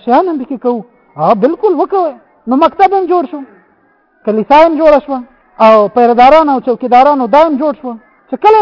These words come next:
مکتب جوړ شو، په مکتب کې دوی بهترین تعلیم او بهترین نصاب او بهترین کتاب وټاک او بهترین معلم یې راوست. او دا بچیان به داسې ښکلي ښکلي، تازه تازه، په ښه لباس کې مکتب ته تله راتله، نو بیا یې دې خپل مزدوران ته ویل چې بس موږ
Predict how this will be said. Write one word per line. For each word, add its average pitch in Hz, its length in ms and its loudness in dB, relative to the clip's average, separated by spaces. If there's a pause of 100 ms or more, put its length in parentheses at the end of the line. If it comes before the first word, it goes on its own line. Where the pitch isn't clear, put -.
(100)
مکتب 403 320 -4
جوړ 403 160 -2
شو، 311 140 -6
په 294 120 -4
مکتب 370 300 -4
کې 349 120 -10
دوی 349 100 -4
بهترین 269 600 -4
تعلیم 262 400 -2
او 254 80 -4
بهترین 214 460 -6 (100)
نصاب 240 300 -2
او 226 60 -4
بهترین 202 480 -8
کتاب 240 380 0 (400)
وټاک 185 320 -6 (140)
او 214 100 2
بهترین 277 420 0 (100)
معلم 220 300 0
یې 202 100 -2
راوست. 151 240 -8 (240)
او 226 80 4
دا 247 180 4
بچیان 370 320 2
به 359 100 -2
داسې 285 300 -4
ښکلي 370 320 0
ښکلي، 302 340 -2 (240)
تازه 233 300 4
تازه، 269 360 2 (180)
په 277 120 -6
ښه 294 120 4
لباس 262 360 2 (100)
کې 247 100 -12 (220)
مکتب 233 340 -2
ته 277 80 0
تله 349 280 0
راتله، 311 240 -2
نو 302 100 -4
بیا 349 200 2
یې 349 100 -2
دې 330 80 -4 (500)
خپل 330 240 -4
مزدوران 311 340 0
ته 381 100 -6
ویل 381 260 -2
چې 320 60 -10 (400)
بس 508 140 2 (180)
موږ 554 120 -2